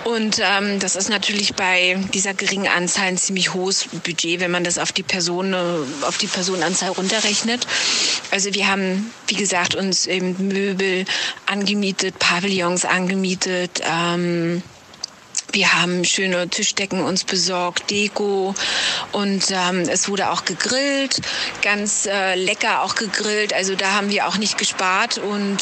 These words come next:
ähm, wir haben uns auch sozusagen einen bekannten Koch, äh,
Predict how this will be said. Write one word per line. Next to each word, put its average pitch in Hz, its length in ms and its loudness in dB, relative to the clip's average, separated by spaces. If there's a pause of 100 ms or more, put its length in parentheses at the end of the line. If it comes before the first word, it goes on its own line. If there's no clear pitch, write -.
ähm, 190 500 0
wir 202 140 0
haben 220 160 0
uns 214 140 -2
auch 196 280 -2 (320)
sozusagen 185 880 0 (640)
einen 196 220 2
bekannten 196 800 0
Koch, - 540 0
äh, 208 400 2